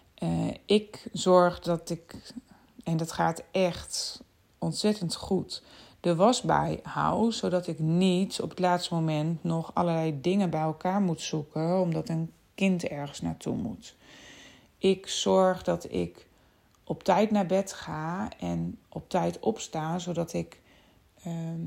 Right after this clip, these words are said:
tijd voor mezelf heb 's morgens en daardoor gewoon al in een hele fijne sfeer de dag start. Eh, nou, dat soort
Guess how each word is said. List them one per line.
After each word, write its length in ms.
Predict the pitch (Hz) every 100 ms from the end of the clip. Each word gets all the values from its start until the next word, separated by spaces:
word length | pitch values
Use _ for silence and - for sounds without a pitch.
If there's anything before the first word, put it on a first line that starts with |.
| 156
tijd 280 | - 185 208
voor 160 | - 175
mezelf 520 | 170 151 185 233 220
heb 260 | - 165 -
's 140 | -
morgens 1080 | 175 190 226 220 - 160 170 214 277 - - - - - _
en 220 | 175 185
daardoor 640 | 180 175 175 175 175 175
gewoon 720 | 175 180 170 170 170 175 175 - - _ _ _ -
al 300 | 160 165 165
in 180 | - 175
een 120 | 165
hele 400 | 160 180 214 190
fijne 500 | 170 - 202 220 185
sfeer 640 | 170 - 190 196 170 175 180
de 140 | 160 - _
dag 260 | - 220 -
start. 720 | - - - - - - - _ - - - - - - _ _ _ _ _ - - _ _
Eh, 480 | - 180 175 175 165 -
nou, 260 | 226 220 165 - _ _ - _ _ _ _ _ _ _
dat 400 | 151 - 202 254
soort 580 | - 156 151 - -